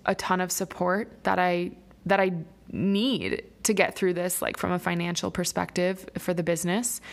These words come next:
Um, and I'm accepting the support versus, like, efforting my way through. And I feel like a big part of that is by constantly affirming, like,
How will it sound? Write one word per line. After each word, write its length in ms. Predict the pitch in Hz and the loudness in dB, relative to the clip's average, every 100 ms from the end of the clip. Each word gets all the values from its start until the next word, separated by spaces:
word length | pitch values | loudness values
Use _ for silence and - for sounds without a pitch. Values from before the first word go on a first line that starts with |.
| - - - - | -14 -14 -14 -4
Um, 320 | - 185 190 185 | 2 4 4 4
and 140 | 202 | 4
I'm 100 | 208 | 6
accepting 840 | 202 196 - - 175 - 220 226 247 | 4 0 0 0 -2 -2 0 2 2
the 80 | |
support 540 | 262 294 - 294 339 - | 0 -4 0 2 2 0
versus, 420 | 185 180 - 185 | 0 0 2 0
like, 240 | 175 170 - | -2 -2 0
efforting 440 | 180 170 185 180 180 | 0 2 0 2 2
my 200 | 175 170 | 2 2
way 220 | 170 165 | 0 0
through. 440 | - 175 170 214 | -2 0 2 2
And 140 | - 190 | 2 0
I 80 | 175 | 0
feel 240 | - 180 | 0 0
like 160 | 180 180 | 2 0
a 60 | |
big 260 | 170 180 165 | 0 -2 -2
part 240 | - 175 | 0 0
of 80 | 175 | 2
that 260 | 175 160 - | 0 0 2
is 280 | 170 156 | 0 -2
by 240 | - 170 165 | 0 2 2
constantly 640 | - 175 170 - 180 170 | 0 0 -2 -2 0 -2
affirming, 640 | 165 - 175 240 240 175 | -2 -2 0 2 2 0
like, 340 | 170 165 160 | 0 0 0